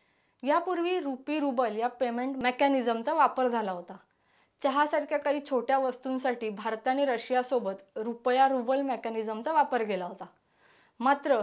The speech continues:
हे व्यवहार झाले तेव्हा युद्ध सुरू नव्हतं किंवा संघर्षही सुरू नव्हता.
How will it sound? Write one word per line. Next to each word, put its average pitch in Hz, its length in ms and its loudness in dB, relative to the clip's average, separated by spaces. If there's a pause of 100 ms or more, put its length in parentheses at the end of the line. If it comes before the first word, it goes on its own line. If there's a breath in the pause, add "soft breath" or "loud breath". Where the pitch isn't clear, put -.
(120)
हे 269 120 4
व्यवहार 262 380 4
झाले 240 420 0
तेव्हा 240 240 0
युद्ध 262 340 2
सुरू 262 300 0
नव्हतं 190 360 -6 (160)
किंवा 320 160 2
संघर्षही 285 560 2
सुरू 233 260 -4
नव्हता. 180 320 -8